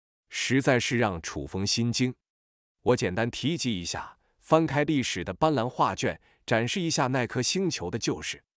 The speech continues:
最后，他悠悠开口，终究是道出一些秘密。那是一部古史，一片暗淡的大事画卷就此铺展开来，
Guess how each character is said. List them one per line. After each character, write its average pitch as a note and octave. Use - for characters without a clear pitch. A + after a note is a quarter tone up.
最 -
后， -
他 G#2
悠 A2
悠 A2+
开 F#2
口， -
终 F3+
究 D#3
是 C3+
道 A#2
出 -
一 G#2+
些 A2
秘 C#3
密。 D2
那 F#3+
是 D#3+
一 D#3
部 D#3+
古 D#3+
史， -
一 C#3
片 -
暗 F3
淡 C3+
的 A#2+
大 D3
事 -
画 D3
卷 C3
就 A#2+
此 -
铺 C3+
展 -
开 F2
来， -